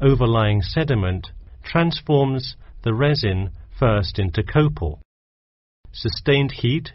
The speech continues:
and pressure drives off terpenes and results in the formation of amber. Copal,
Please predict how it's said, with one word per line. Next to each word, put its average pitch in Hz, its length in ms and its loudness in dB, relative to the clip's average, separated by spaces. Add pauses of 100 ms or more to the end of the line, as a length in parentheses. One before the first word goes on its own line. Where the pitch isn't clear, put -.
and 110 200 -2
pressure 104 600 -2 (200)
drives 147 480 2
off 147 220 0 (280)
terpenes 123 920 -2 (440)
and 113 160 2
results 110 600 0 (100)
in 113 140 2
the 110 80 0
formation 98 760 0 (320)
of 113 140 -4 (100)
amber. 85 460 2 (920)
Copal, 113 540 2